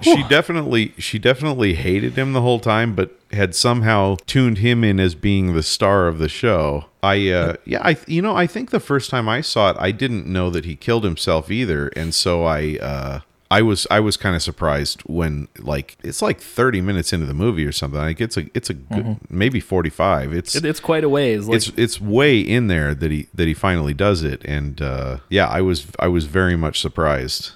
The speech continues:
Speaker 2: So what? This is, this is my big question about the whole thing. You walk in on your kid doing something like that. What do you do? It's not like,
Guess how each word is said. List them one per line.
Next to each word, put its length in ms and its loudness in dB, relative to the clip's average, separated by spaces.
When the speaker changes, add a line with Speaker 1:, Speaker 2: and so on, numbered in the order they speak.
Speaker 2:
So 200 -2
what? 520 2
This 140 -6
is, 120 -4
this 160 2
is 100 0
my 180 4
big 300 -2
question 340 0
about 280 0
the 80 -4
whole 160 0
thing. 340 -2
You 360 0
walk 320 6
in 120 2
on 140 2
your 200 2
kid 340 0
doing 260 4
something 340 0
like 260 0
that. 220 0
What 180 0
do 60 -4
you 140 0
do? 320 0
It's 180 -2
not 320 2
like, 200 -2